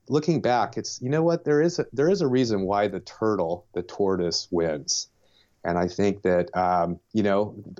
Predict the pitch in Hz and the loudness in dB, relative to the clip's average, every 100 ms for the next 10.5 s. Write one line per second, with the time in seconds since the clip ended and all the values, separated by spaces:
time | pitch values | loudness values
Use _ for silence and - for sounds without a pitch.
0 | - - 147 151 160 135 98 107 113 120 | -18 -4 0 2 2 2 2 0 0 0
1 | 117 117 104 98 104 107 95 92 - 101 | -2 -2 -2 0 0 -2 -2 -4 -2 -2
2 | 98 - 101 87 - - 101 101 - 101 | -2 -2 -2 -2 -8 -4 0 0 -2 -2
3 | 95 92 - 117 117 143 127 101 87 87 | 0 0 2 2 2 0 0 0 0 -2
4 | 85 90 90 90 - 82 98 110 135 202 | -4 -2 -2 -2 -4 -2 0 2 2 0
5 | 220 - - 95 90 95 - - 78 73 | 0 0 0 -4 0 -2 0 -4 -4 -6
6 | - - - 104 113 - 165 - 190 175 | -6 -6 -2 -2 -2 -2 -2 2 0 0
7 | 107 95 107 - 95 76 - _ - - | -2 0 -2 -2 -8 -10 -14 _ -20 -20
8 | - - - - 95 90 87 87 - _ | -20 -20 -20 -4 -2 0 -2 -6 -14 _
9 | - 131 143 - 127 120 107 113 - 156 | -2 -2 -2 -6 -2 0 0 -2 0 2
10 | 156 131 127 120 | 2 2 0 -2